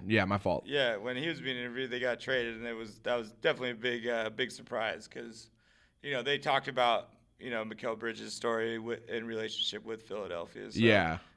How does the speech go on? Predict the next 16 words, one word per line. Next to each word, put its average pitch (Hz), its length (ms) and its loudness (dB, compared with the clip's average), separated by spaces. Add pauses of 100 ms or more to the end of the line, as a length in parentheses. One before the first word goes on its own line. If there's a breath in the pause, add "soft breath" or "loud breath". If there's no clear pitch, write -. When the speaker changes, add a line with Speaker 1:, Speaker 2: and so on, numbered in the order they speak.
Speaker 2:
uh, 107 500 2 (120)
most 139 300 0
analysts 107 460 0
had 104 240 -2
him, 101 200 -12 (240)
had 113 200 -4
him 107 100 -10
going 95 300 -6
there, 78 240 -8
so - 340 -16 (640 loud breath)
that's 110 160 -6
weird 127 240 -2
that 110 60 -6
they 110 120 -2
traded 127 300 -4
him. 92 200 -6